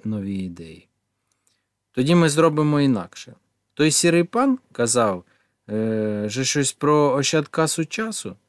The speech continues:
а це, певно, якийсь будинок, і стоїть він десь у місті. Треба тільки його знайти. А ми неодмінно знайдемо, бо я певен, що це зовсім особливий будинок. Сірий, зловісний, без вікон,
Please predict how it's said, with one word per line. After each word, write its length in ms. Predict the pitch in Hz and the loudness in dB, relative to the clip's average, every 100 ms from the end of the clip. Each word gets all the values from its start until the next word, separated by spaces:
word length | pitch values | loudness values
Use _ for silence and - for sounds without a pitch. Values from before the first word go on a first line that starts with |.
| _ _ _ | _ _ _
а 140 | - 127 | -6 -2
це, 180 | - 208 | 0 2
певно, 340 | 240 160 127 | 2 4 4
якийсь 300 | 120 208 202 | 2 2 2
будинок, 640 | 196 226 165 147 135 131 - | 2 2 4 4 4 0 -2
і 200 | 117 113 | -6 -4
стоїть 600 | - 98 95 151 202 180 | -4 -6 -2 -2 -2 0
він 200 | 170 135 | 0 4
десь 300 | 120 98 - | 4 2 -2
у 100 | 147 | 0
місті. 640 | 185 147 104 - - 90 - _ - | 2 4 0 -4 -12 -14 -16 _ 0
Треба 500 | 170 170 160 156 - _ _ - | 2 4 4 4 0 _ _ -6
тільки 280 | 165 165 | -4 0
його 220 | 165 156 147 | 2 2 0
знайти. 500 | 151 151 - 113 - _ _ _ _ _ _ _ _ _ _ | -2 -4 -4 -12 -14 _ _ _ _ _ _ _ _ _ _
А 100 | 113 | -2
ми 140 | 131 170 | 2 4
неодмінно 560 | 202 214 233 214 139 | 6 6 6 6 4
знайдемо, 560 | 120 123 104 90 90 92 | 2 0 -2 -4 -10 -8
бо 160 | 117 160 | 0 2
я 120 | 175 | 2
певен, 540 | - 170 127 98 90 | 4 4 4 0 -6
що 160 | - 131 | -8 -6
це 160 | - | -4
зовсім 560 | 135 143 196 196 190 160 | -2 2 2 2 0 0
особливий 560 | 139 135 120 139 143 131 | 0 -2 0 2 2 0
будинок. 560 | 123 117 104 92 - _ _ _ | -2 -4 -4 -6 -12 _ _ _
Сірий, 640 | - - 98 107 98 - _ | -8 -6 -4 -6 -8 -12 _
зловісний, 880 | - 92 101 95 120 120 - 90 87 - | -20 -14 -12 -4 -2 -2 -4 -10 -16 -8
без 300 | 120 117 101 | -4 -2 -2
вікон, 600 | 110 143 120 - 87 | -2 0 0 -4 -16